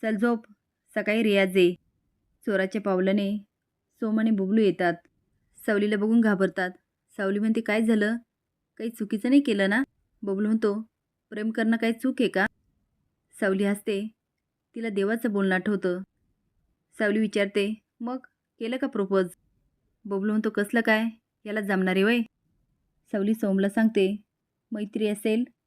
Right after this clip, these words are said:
तर प्रपोज करा." बबलू म्हणतो, "ये होई ना बात." बबलू म्हणतो, "सोम, आता तू काय करणार आहेस?" तो म्हणतो, "प्रपोज प्रेमाच्या दिवशी." बबलू हात करत म्हणतो,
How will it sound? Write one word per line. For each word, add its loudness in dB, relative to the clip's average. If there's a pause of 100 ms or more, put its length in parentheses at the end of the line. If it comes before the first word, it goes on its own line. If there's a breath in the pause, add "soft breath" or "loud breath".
(140)
तर -8
प्रपोज -6
करा." 0 (540)
बबलू -2
म्हणतो, 0 (320)
"ये -6
होई 0
ना 4
बात." 2 (720)
बबलू -2
म्हणतो, 2
"सोम, 2 (500)
आता -10
तू -2
काय 2
करणार 0
आहेस?" 2 (600)
तो -6
म्हणतो, -2
"प्रपोज 0 (600)
प्रेमाच्या -2
दिवशी." 0 (600)
बबलू -4
हात -2 (100)
करत -4
म्हणतो, -2